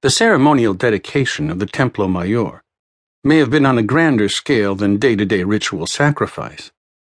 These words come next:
but the number of victims of Aztec religious practices was always high.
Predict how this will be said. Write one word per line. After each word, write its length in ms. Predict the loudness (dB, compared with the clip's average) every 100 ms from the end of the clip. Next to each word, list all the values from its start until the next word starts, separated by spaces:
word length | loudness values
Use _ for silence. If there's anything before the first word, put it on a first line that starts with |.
| _ _ _ -8
but 100 | -2
the 80 | 2
number 320 | 2 4 2
of 80 | 0
victims 560 | 0 -2 0 0 0 -2
of 140 | -2
Aztec 500 | 0 0 -2 -6 -4
religious 400 | -2 0 0 -4
practices 760 | -4 0 0 -2 -8 -12 -18 -20 _ -4
was 160 | 0
always 560 | 2 2 2 0 -2 -2
high. 360 | -2 -4 -12